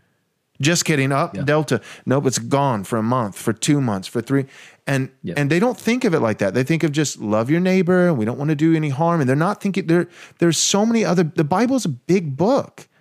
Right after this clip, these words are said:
Speaker 1: right? It's not
Speaker 2: Yeah.
Speaker 1: a thirty-page pamphlet that just says, "Love your neighbor, and the only way to love your neighbor is by not getting them sick." Like, th-, like, and these are, and, and, and I would be more sympathetic if these pastors weren't the guys who brag about being intellectuals and being theologically
Speaker 2: Yeah.
Speaker 1: astute. So,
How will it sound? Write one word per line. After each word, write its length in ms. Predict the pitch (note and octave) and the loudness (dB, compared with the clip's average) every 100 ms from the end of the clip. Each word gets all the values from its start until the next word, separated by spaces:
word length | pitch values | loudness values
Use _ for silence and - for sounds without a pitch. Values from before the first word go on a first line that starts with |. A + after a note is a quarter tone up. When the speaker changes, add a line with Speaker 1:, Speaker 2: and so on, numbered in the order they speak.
| _ - | _ -2
Speaker 1:
right? 200 | F3+ A#3 | 0 2
It's 120 | G3+ | 0
not 180 | A3 G#3+ | 0 0
Speaker 2:
Yeah. 40 | |
Speaker 1:
a 40 | |
thirty-page 680 | G#3 G3 G3 F#3+ F#3 F3+ - | 0 0 0 0 0 0 0
pamphlet 380 | D#3 F#3 A3 E3 | 0 0 2 0
that 60 | C3+ | 0
just 160 | D3 | 0
says, 160 | E3 A#2+ | 0 2
"Love 260 | A2+ F3 A#3 | 2 2 4
your 100 | F#3+ | 4
neighbor, 300 | A#3 G#3+ B2+ | 4 2 2
and 100 | A2+ | 2
the 60 | |
only 200 | A#2 G#3 | 2 2
way 120 | F#3+ | 2
to 80 | F3+ | 4
love 160 | E3 F3 | 4 2
your 100 | D#3 | 2
neighbor 240 | A3 G3 | 2 2
is 100 | C#3 | 0
by 120 | B2 | 0
not 200 | C3 D3 C#3 | -2 -2 -2
getting 180 | E3+ | 0
them 140 | F3+ F3 | 0 0
sick." 340 | - E4+ - - - - - | 0 -2 -2 -8 -20 -20 -4
Like, 140 | F3 F3 | -2 0
th-, 160 | - | -2
like, 260 | F3 F#3 - _ _ D3+ | 0 0 -2 _ _ -4
and 160 | E3 F3 | -2 0
these 280 | F3 A3+ | 2 2
are, 180 | D4 B3+ - | 2 0 0
and, 200 | E3+ F3+ - F3+ - _ | -2 -2 -8 -18 -18 _
and, 140 | F#3 F#3 | -4 -2
and 180 | F3+ | -2
I 100 | F3+ | 0
would 220 | F3+ F3 D3+ | 2 2 2
be 140 | A#3+ | 0
more 180 | C4+ B3 | 2 0
sympathetic 560 | - E3+ D3+ G#3+ F#3+ - - - - | 0 -2 0 2 0 -2 -14 -20 -4
if 160 | F3 D3+ | -2 0
these 260 | F3 G3 | 2 2
pastors 580 | - D#3+ G#3+ A#3+ E3+ C3 | 2 0 0 0 0 0
weren't 600 | C3 D#3 B3+ G#3 - - | 0 0 2 2 -2 -6
the 80 | - | -2
guys 380 | D3 F#3 G#3 F#3 | 0 2 0 0
who 100 | F3+ | 0
brag 380 | D3 C#3+ G3 B3 | -2 0 0 2
about 240 | E3+ D#3 | 2 0
being 220 | D3 D#3+ D3+ | 0 -2 -2
intellectuals 640 | D#3+ E3 A3 - E3 E3+ | 0 2 0 0 0 0
and 100 | E3 D#3 | 0 0
being 200 | E3+ E3+ | 0 0
theologically 640 | F3 F3 E3 E3+ E3+ F3 | 0 0 2 0 0 2
Speaker 2:
Yeah. 80 | E3+ | 2
Speaker 1:
astute. 380 | - C4+ A#3+ | 2 2 2
So, 260 | - E3 D#3 | 2 2 2